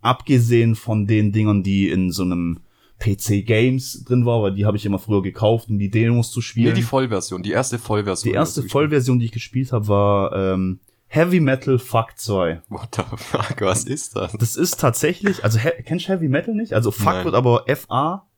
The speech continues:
Speaker 1: also F A K K geschrieben.
Speaker 2: Okay.
Speaker 1: Und das ist scheinbar so eine Amazon-Tuss gewesen. Und die ist so wie Tomb Raider, nur gegen Aliens.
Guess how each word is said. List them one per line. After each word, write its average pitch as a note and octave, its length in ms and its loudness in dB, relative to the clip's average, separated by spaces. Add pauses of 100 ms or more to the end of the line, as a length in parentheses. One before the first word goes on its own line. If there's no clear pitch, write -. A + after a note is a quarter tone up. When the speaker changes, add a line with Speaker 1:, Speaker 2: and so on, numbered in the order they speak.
(200)
Speaker 1:
also A2+ 200 0
F D#3+ 280 -2 (340)
A D#3 260 -4 (260)
K C3 220 0 (260)
K A2 240 2
geschrieben. F2+ 460 -6 (300)
Speaker 2:
Okay. G#2 500 -6 (260)
Speaker 1:
Und G2+ 100 -2
das G#2 140 0
ist C#3 140 -4
scheinbar B2+ 300 2
so A#2 80 2
eine G#2+ 140 2
Amazon-Tuss G3+ 800 -2
gewesen. A3 480 -4 (500)
Und B2 80 -6
die B2+ 80 -2
ist C3 100 -8
so C#3+ 140 -4
wie B2 80 0
Tomb E3+ 300 0
Raider, E3 240 2
nur C3 160 4
gegen A#2 260 0
Aliens. G2 580 -2